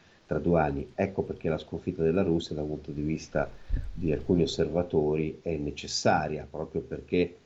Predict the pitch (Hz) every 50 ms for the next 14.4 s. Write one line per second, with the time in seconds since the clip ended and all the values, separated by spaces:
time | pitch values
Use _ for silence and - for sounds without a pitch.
0 | _ _ - - - - 101 87 80 80 80 80 90 101 104 104 95 80 82 80
1 | 78 78 82 78 71 - - 101 101 104 95 87 85 - 80 76 73 73 - -
2 | - 85 80 82 80 80 - - 95 98 85 - 78 80 85 85 - 82 80 82
3 | 82 - 85 82 - 71 67 69 78 107 110 90 80 76 73 69 67 67 64 64
4 | - _ _ _ _ _ _ _ _ _ _ _ _ - 104 127 143 143 139 127
5 | 117 127 131 127 127 123 120 113 107 104 101 101 101 104 101 101 98 95 92 98
6 | 98 - - 135 135 117 110 107 101 98 101 104 107 104 104 - _ _ _ _
7 | - - _ - 104 98 95 90 92 92 95 95 87 - - - _ _ - -
8 | - - 95 - - 98 - 104 101 - - 117 110 101 - - 90 90 - -
9 | - - 101 92 90 95 98 92 95 95 98 98 - - - _ _ _ _ -
10 | 95 95 - - 98 92 - 95 90 90 92 92 85 85 85 85 85 82 - 82
11 | 80 92 90 90 - 80 78 80 80 80 80 - - 80 78 78 80 78 80 80
12 | 78 78 78 78 78 76 71 69 69 - - - - - - - - - - 151
13 | 143 107 90 92 110 - 95 82 73 85 101 95 - - - - 69 73 80 87
14 | 110 127 127 - 82 - -